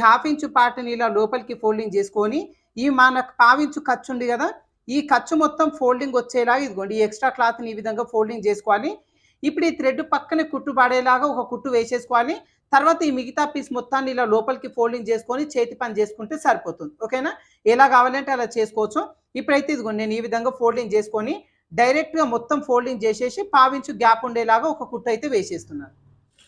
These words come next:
ఇదిగోండి ఇలా ఫోల్డింగ్ చేసుకునేటప్పుడు మీరు స్టార్టింగ్లో ఫోల్డింగ్ చేసిరు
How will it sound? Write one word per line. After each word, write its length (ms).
ఇదిగోండి 280
ఇలా 100
ఫోల్డింగ్ 380
చేసుకునేటప్పుడు 600
మీరు 220
స్టార్టింగ్లో 480
ఫోల్డింగ్ 360
చేసిరు 260